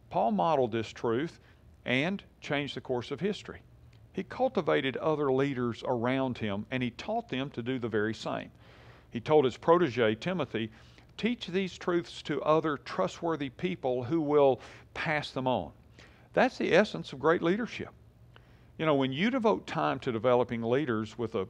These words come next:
caring attitude, they learn to pass the same level of care on to the people they minister to. There are proven principles that apply to leadership in any organization,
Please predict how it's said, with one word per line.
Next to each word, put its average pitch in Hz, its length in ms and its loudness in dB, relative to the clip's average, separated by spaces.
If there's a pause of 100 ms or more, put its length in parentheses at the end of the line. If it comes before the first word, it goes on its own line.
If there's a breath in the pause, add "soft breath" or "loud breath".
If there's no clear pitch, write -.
caring 139 400 0
attitude, 123 540 0 (580 loud breath)
they 139 240 4
learn 143 360 2
to 110 180 0 (180)
pass 180 320 -4
the 135 100 -10
same 175 300 -6
level 151 300 2
of 117 120 -4
care 165 320 -2
on 139 300 -2
to 127 340 -4 (280 loud breath)
the 143 80 -2
people 175 420 -4
they 208 160 2
minister 113 460 -4
to. - 220 -6 (840 loud breath)
There 226 140 4
are 156 240 8
proven 247 600 -2
principles 120 640 -2
that 120 100 0
apply 131 380 4
to 113 100 0
leadership 120 640 -2
in 139 200 -6
any 202 420 -2
organization, 101 880 -4